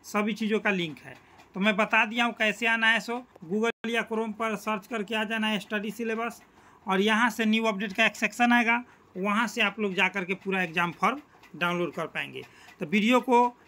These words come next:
इस पर क्लिक कर लेंगे और वीडियो को शुरू से देखेंगे तो पूरा जानकारी आप लोगों को मिल जाएगा। ऐसा इंटरफेस आएगा, इस पर क्लिक कर देना है और यहाँ पर क्लिक करने के बाद ही आप लोगों को ऊपर की ओर स्क्रॉल करना है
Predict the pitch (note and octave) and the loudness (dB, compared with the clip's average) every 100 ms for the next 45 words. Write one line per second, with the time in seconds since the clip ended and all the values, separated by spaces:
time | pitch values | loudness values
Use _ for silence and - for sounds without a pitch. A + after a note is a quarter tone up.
0 | - G#3 - G#3 G#3+ A3 A3+ A#3+ A#3 A#3+ | -8 -6 -2 -2 0 0 0 -2 -2 -4
1 | A#3 B3 - _ _ G#3+ F#3 F3 G3 A#3+ | -2 -4 -6 _ _ -8 -4 -2 0 -2
2 | - C4+ A#3+ - A3+ B3 A#3 A3 A3+ A#3 | -2 -4 -6 -4 -2 -2 0 -2 -2 -2
3 | A#3 A3 - A3+ A3+ A3 G#3 G#3+ A3 G#3+ | -4 -8 -6 -4 -4 -4 -4 -4 -4 -4
4 | A3 G#3+ A3 G#3 G#3 G#3+ A3 G3+ F3+ G#3 | -4 -4 -2 -4 -2 -2 -2 -2 -2 -4
5 | G#3 G#3+ G3+ F#3+ G#3 G3+ F#3+ A3 B3+ - | -6 -6 -6 -6 -4 -4 -4 -6 -10 -12
6 | - _ - _ G#3 G#3+ G#3+ A3+ G#3+ A3 | -20 _ -20 _ -2 0 0 -2 -2 -2
7 | A3 A#3 B3 _ - - F3+ G3+ A3 A3 | -2 -4 -8 _ -20 -8 -2 2 2 0
8 | A3 A3+ A3 A3 A3 G#3+ A3 G#3+ F3+ G3+ | -4 -4 -4 -4 -2 -2 -2 -4 0 2
9 | A3 A3 A3+ A3 G#3+ G#3+ G#3 G3+ G3+ F#3+ | 2 0 -2 -2 -2 -2 -2 0 -2 -2
10 | G3 G#3+ G3+ F#3 G3+ F#3+ G#3 G3 F#3+ A3 | -4 -4 -4 -6 -8 -8 -6 -2 0 0